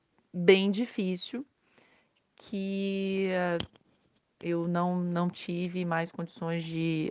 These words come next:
de andar com a minha empresa, e com isso eu perdi a principal renda que a gente tinha pra fazer esse tratamento de Guga. E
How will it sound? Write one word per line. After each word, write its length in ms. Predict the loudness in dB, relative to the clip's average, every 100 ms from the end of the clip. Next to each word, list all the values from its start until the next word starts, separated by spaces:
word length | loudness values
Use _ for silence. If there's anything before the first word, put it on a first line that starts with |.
| -6
de 160 | -4
andar 440 | -2 0 0 -2 -4
com 100 | -8
a 40 |
minha 180 | -8 -6
empresa, 640 | -4 -2 0 0 -2 -4 -4 -10 -20 -20 -20 -20 _ _ -6
e 140 | -4
com 240 | 0 2 4
isso 340 | 2 -2 -2
eu 100 | -4 -4 _
perdi 720 | 0 0 -2 -4 -4 -4 -8 _ _ _ -14
a 80 |
principal 960 | -10 -8 -8 -8 -8 -4 -2 -2 -4 -8 _ _
renda 520 | -2 2 2 0 0
que 100 | 0
a 60 | -2
gente 260 | -4 -8
tinha 400 | -14 -10 -8 -6
pra 160 | -2 -2
fazer 300 | -2 -4 -4
esse 120 | -4
tratamento 640 | -6 -4 -4 -2 -4 -6
de 100 | -8
Guga. 540 | -4 0 0 2 0 -2 _ _ _ _ _ _ _ _ _ _ -20 -20 -20 -20 _ _ _ -12
E 800 | -6 -4 -2 -2 -2 -4 -4 -6